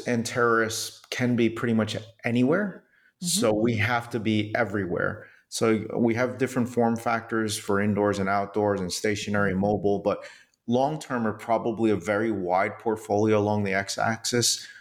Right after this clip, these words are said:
Speaker 1: of different sizes of machines from extra, extra small incognito
Speaker 2: Mm-hmm.
Speaker 1: to, you know, massive machines roaming around cities and highways. And then on the y-axis is we want these machines to be able to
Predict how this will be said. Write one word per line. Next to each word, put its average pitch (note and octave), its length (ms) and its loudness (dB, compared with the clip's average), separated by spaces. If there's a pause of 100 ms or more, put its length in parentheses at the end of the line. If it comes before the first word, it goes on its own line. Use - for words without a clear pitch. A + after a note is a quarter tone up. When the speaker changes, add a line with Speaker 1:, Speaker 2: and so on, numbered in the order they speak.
(200)
Speaker 1:
of G2+ 440 0
different A#2+ 420 -2
sizes A2+ 440 0
of A2+ 100 0
machines A2 400 0
from G2 220 -2
extra, G#2 340 0
extra G#2 260 -6
small A2 500 2
incognito A2 720 0
Speaker 2:
Mm-hmm. G2+ 400 -2
Speaker 1:
to, G2 80 -6 (360)
you A2+ 100 0
know, F#2+ 120 0
massive G#2+ 460 -4
machines G#2+ 400 0
roaming G2+ 360 -2
around G2+ 320 0
cities G2 320 -2
and G2 120 2
highways. G2 580 -2 (480)
And B2 120 4
then B2+ 280 0
on A#2 220 -2
the A2+ 80 2
y-axis A#2 800 -2
is G#2 140 -2
we A2+ 100 4
want A#2 220 2
these A#2 140 2
machines A#2 420 2
to A2 80 2
be A2+ 160 2
able A#2 180 0
to A2+ 260 0